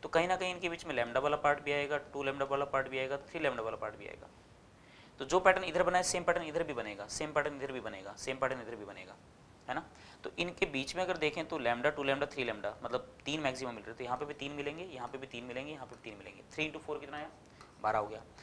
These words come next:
और उसके अलावा ये जो points हैं इस पे ज़ीरो लैम्डा, इस पे फ़ोर लैम्डा, यहाँ पर वापस फ़ोर लैम्डा आएगा, यहाँ पे ज़ीरो लैम्डा आएगा, तो चार मैक्सिमा और मिल गए, तो बारह और चार कितना हो गया? सोलह। तो total number of maximums कितने आ जाएंगे? सिक्सटीन आ जाएंगे यहाँ पर। Next पे चलें,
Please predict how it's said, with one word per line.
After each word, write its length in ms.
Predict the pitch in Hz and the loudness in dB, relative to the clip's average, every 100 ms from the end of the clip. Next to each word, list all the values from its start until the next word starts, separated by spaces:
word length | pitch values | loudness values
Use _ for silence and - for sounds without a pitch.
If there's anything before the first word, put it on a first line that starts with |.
| - - | -12 -6
और 60 | |
उसके 180 | 147 - | 0 6
अलावा 200 | 170 185 | 10 10
ये 200 | 165 180 | 8 6
जो 100 | 180 | 4
points 300 | 170 143 135 | 2 2 0
हैं 100 | 107 104 - - - | -6 -10 -18 -16 -8
इस 100 | 131 | -4
पे 80 | 135 | -2
ज़ीरो 240 | 123 139 | 2 4
लैम्डा, 260 | 160 160 165 | 6 6 4
इस 120 | 165 | 4
पे 100 | - | 0
फ़ोर 220 | 135 117 | 0 0
लैम्डा, 220 | 110 101 | 0 -2
यहाँ 200 | 98 127 | -2 0
पर 100 | 135 | 2
वापस 320 | 143 139 139 - | 8 8 8 0
फ़ोर 180 | 151 | 2
लैम्डा 220 | 143 139 131 | 4 4 4
आएगा, 180 | 113 110 | 4 2
यहाँ 160 | 117 | 0
पे 100 | 123 | 0
ज़ीरो 160 | 135 127 | 0 0
लैम्डा 240 | 113 104 | 0 -2
आएगा, 140 | 98 104 | -4 -6
तो 80 | 110 - | -10 6
चार 200 | 135 139 | 8 10
मैक्सिमा 320 | 139 139 135 | 8 0 2
और 120 | 139 | 2
मिल 120 | 123 104 | 2 -4
गए, 140 | 101 | -8
तो 120 | - | -6
बारह 220 | 110 120 | 4 8
और 100 | 135 | 8
चार 160 | 135 135 | 6 -2
कितना 200 | 131 135 | -2 -6
हो 60 | 131 | -6
गया? 680 | 156 - - - - - | -6 -12 -18 -20 -18 -16
सोलह। 360 | - - 110 - - - - - | -10 -8 -8 -10 -18 -20 -18 -14
तो 60 | |
total 280 | - 135 139 | 0 4 6
number 160 | 170 160 | 6 6
of 60 | |
maximums 400 | 156 131 143 156 | 4 2 0 -4
कितने 200 | - 135 | -4 -2
आ 60 | 143 | 0
जाएंगे? 220 | 143 165 | 0 0
सिक्सटीन 400 | 180 - - 143 | -2 -2 -4 -4
आ 60 | 107 | -4
जाएंगे 220 | 98 95 | -6 -10
यहाँ 120 | 92 | -12
पर। 160 | 90 90 - - - - - - - - - - - - | -12 -14 -16 -20 -20 -20 -20 -20 -20 -20 -20 -20 -16 -10
Next 200 | 104 - | -10 -8
पे 60 | 117 | -8
चलें, 220 | 117 | -8